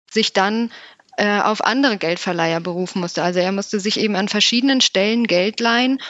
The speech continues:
um überhaupt die Kredite zu tilgen. Und so entstehen natürlich diese,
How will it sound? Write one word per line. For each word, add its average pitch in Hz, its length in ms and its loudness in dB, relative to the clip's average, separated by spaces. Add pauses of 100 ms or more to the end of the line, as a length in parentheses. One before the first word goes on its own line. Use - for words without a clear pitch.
(200)
um 233 160 4
überhaupt 226 360 0
die 226 80 -6
Kredite 247 500 0
zu - 140 -10
tilgen. 165 540 -4 (400)
Und 196 160 0
so 208 180 2
entstehen 226 440 2
natürlich 220 360 2
diese, 202 540 2